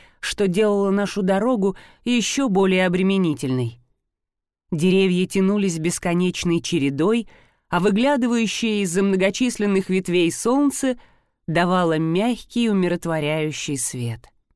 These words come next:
Но всё это было обманчиво. Безмятежность и умиротворение были чужды этому миру.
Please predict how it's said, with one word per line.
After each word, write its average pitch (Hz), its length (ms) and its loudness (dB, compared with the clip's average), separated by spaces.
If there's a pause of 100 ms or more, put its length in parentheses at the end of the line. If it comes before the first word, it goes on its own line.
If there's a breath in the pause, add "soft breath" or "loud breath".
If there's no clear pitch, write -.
(1200)
Но 185 220 2
всё 254 200 -2
это 254 320 0
было 233 300 2
обманчиво. 233 600 -2 (960)
Безмятежность 247 960 2
и 226 40 2
умиротворение 214 960 2
были 226 460 0
чужды 214 640 -2
этому 151 420 0
миру. 160 420 -2